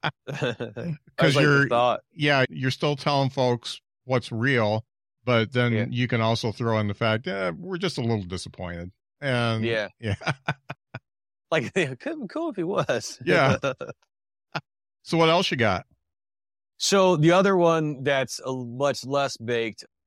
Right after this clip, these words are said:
Speaker 1: I guess I might say kinda how I do it. Yeah. So, so I've been losing weight. That's how I've been losing weight on purpose.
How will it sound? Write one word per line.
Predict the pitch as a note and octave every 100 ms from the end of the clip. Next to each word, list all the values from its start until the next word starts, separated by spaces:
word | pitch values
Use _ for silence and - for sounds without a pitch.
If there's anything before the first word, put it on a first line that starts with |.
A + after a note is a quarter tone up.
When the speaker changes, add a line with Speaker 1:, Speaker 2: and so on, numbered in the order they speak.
| _ _
Speaker 1:
I | -
guess | B2+ -
I |
might | C3 A#2 G#2 - _ _ _
say | - - A#2+ A2+ A2 A2 F#2+
kinda | A#2+ A2
how | G#2+
I | G#2
do | A#2+
it. | A2
Yeah. | E3+ B2 _ _ -
So, | D3 C3+ C3 B2+ A2 A2+
so | C#3+
I've | B2+
been | B2+ A#2
losing | D3 C3+
weight. | B2+ B2 A#2 -
That's | G#2+
how | A#2
I've | A#2 A2+
been | A2
losing | A2+ A2+
weight | A#2+ B2 -
on | G#2+
purpose. | G2+ C3 A#2 B2+ B2 -